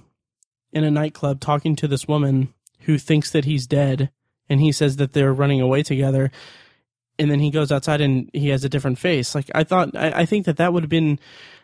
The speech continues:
that would have been a more interesting in-,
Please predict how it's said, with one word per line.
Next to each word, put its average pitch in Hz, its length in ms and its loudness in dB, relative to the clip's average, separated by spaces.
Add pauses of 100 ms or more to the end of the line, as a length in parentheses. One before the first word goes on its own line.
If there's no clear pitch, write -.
that 208 100 2
would 240 80 2
have 196 60 -6
been 208 100 2
a 180 60 4
more 160 260 4
interesting 139 840 0 (920)
in-, 165 260 2